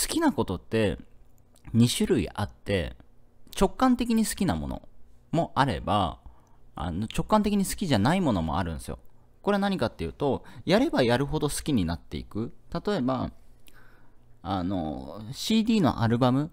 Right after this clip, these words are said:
今シーディーのアルバム買うことはないと思うんですけど、あんまりね。でもシーディーのアルバムって自分がその直感的に好きな曲が全部入ってるかっていうと、まあ、あんま入ってない場合あるんですよ。ベストアルバムとかだったら結構入って、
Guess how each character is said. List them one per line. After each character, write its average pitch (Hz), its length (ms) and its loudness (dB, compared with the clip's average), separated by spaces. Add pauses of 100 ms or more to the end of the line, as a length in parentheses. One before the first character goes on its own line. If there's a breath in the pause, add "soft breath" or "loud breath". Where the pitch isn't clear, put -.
今 139 160 2
シ 185 160 -2
ー 185 40 0
デ 202 100 0
ィ - 20 4
ー - 20 4
の 143 60 4
ア 120 60 6
ル 113 80 4
バ 117 120 2
ム 117 120 0
買 127 160 -2
う 123 60 0
こ 127 120 0
と - 80 -2
は 90 80 2
な 85 140 0
い 104 80 -2
と 85 100 -4
思 76 160 -2
う 73 60 -2
ん 57 40 -4
で - 80 -8
す - 60 -12
け 78 60 -6
ど、 73 80 -4
あ - 20 -4
ん 65 80 -4
ま 65 80 -4
り 62 100 -6
ね。 67 140 -8 (720 soft breath)
で 143 80 2
も 120 80 2
シ 226 200 2
ー 240 40 0
デ 359 100 -6
ィ - 20 2
ー - 20 2
の 165 100 8
ア 120 60 10
ル 110 80 6
バ 107 120 6
ム 101 140 4
っ - 20 0
て 104 220 2
自 104 300 -2
分 226 140 6
が 214 220 6
そ 175 160 -4
の 170 140 2
直 170 80 2
感 196 180 2
的 196 160 0
に 196 120 2
好 - 80 -4
き 202 80 0
な 165 100 2
曲 120 180 2
が 98 120 2
全 147 200 2
部 113 60 2
入 107 80 2
っ - 60 -2
て - 100 -6
る 85 80 -6
か 87 120 -6
っ - 20 -8
て - 160 -10
い 76 40 -6
う - 60 -6
と、 117 400 2 (420 loud breath)
ま 180 200 6
あ、 - 20 6
あ 170 40 6
ん 202 80 4
ま 202 40 4
入 214 140 2
っ - 20 -4
て 156 100 -2
な 123 120 4
い 95 40 4
場 92 120 2
合 92 120 2
あ 107 60 2
る 110 60 0
ん - 20 -2
で 82 60 -4
す - 20 -12
よ。 - 140 -8
ベ 127 120 4
ス - 80 -4
ト 220 100 4
ア 233 40 6
ル 214 80 2
バ 143 160 4
ム 101 100 2
と 92 100 -4
か 95 80 -2
だ 95 80 2
っ 87 140 -6
た 165 100 0
ら 170 100 0
結 - 100 -8
構 - 80 -6
入 135 140 0
っ - 20 -4
て、 - 140 -12